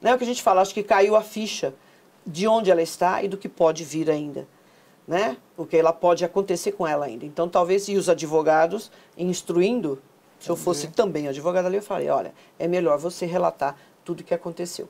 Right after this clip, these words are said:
Speaker 1: Não acredito de uma partici-, que tenha uma participação efetiva dela. Isso parece uma coisa muito dele, até pela personalidade dele.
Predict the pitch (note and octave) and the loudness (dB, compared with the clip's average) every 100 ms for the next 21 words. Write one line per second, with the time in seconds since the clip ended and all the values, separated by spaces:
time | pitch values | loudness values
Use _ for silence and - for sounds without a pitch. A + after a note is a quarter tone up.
0 | _ _ _ - A3 D#4 E4 D#4 B3 F3 | _ _ _ -8 -2 2 2 0 -4 -4
1 | F3 G#3+ G#3+ A3+ G#3 F#3 F#3 - - - | -8 -10 -10 -8 -2 -4 -4 -12 -18 -12
2 | - F3+ F3+ E3 D3 - - C#3+ D3 F3 | -6 -4 -2 -2 -4 -6 -8 -6 -6 -6
3 | E3 _ _ B3 C4+ - B3 B3 - G3 | -8 _ _ -4 -2 -2 -4 -4 -8 -6
4 | F3+ D#3+ E3+ - _ _ _ _ _ D3+ | -4 -2 -2 -6 _ _ _ _ _ 0
5 | E3 G#2+ - - _ - G3 - G3 F#3 | 2 2 -6 -18 _ -10 -10 -2 0 0
6 | F#3 E3+ E3+ E3 E3+ F3 A#3 A3+ F#3 D#3+ | -2 -4 -4 -4 -6 -6 -8 -8 -8 -4
7 | D#3+ F#3 - G3 C4 C#4 D4 D4 D4 D4+ | -2 -2 -4 -4 -6 -6 -6 -6 -10 -8
8 | C#4 C#4 C4+ D#4 E4 G#3 C#3+ | -8 -6 -4 -4 -4 -6 -8